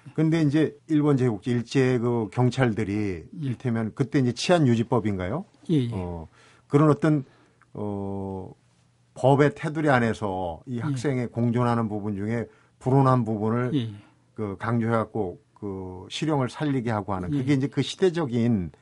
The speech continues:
Speaker 2: 예, 예.
Speaker 1: 어, 꼭 강상규 학생뿐 아니라
Speaker 2: 예, 예.
Speaker 1: 시대적으로 그 다른 조선인들한테도 적용됐던
Speaker 2: 예.
Speaker 1: 그런 부분 아니겠습니까?
Speaker 2: 예, 예, 예. 그러니까 그 시대 상황이 이제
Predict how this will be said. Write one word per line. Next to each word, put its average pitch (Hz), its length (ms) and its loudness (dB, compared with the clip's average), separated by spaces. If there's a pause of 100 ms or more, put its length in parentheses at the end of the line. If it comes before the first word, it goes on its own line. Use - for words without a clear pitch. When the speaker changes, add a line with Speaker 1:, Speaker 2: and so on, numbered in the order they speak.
(180)
Speaker 2:
예, 143 60 0
예. 113 240 -6
Speaker 1:
어, 85 640 -10 (540)
꼭 160 140 0
강상규 127 640 2
학생뿐 147 760 -2
아니라 87 560 -4 (160)
Speaker 2:
예, 165 100 -2
예. 117 200 -6
Speaker 1:
시대적으로 120 960 2 (240)
그 98 320 -6 (100)
다른 127 520 2 (560)
조선인들한테도 107 1200 0 (300)
적용됐던 117 600 0
Speaker 2:
예. 107 40 -2
Speaker 1:
그런 101 220 -6
부분 95 300 -10
아니겠습니까? 85 640 -16
Speaker 2:
예, 190 60 2
예, 131 180 2 (180)
예. 104 80 -16 (760)
그러니까 180 320 0
그 185 600 6
시대 - 280 4
상황이 240 460 6
이제 170 460 0